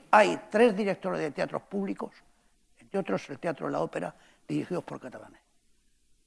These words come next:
Y son buenos, porque, igual que sean catalanes que de Murcia, que de, de Alcalá de Henares, que en Madrid,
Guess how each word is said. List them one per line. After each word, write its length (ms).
Y 80
son 240
buenos, 340
porque, 240
igual 220
que 100
sean 160
catalanes 300
que 100
de 80
Murcia, 500
que 140
de, 340
de 140
Alcalá 240
de 60
Henares, 300
que 120
en 60
Madrid, 340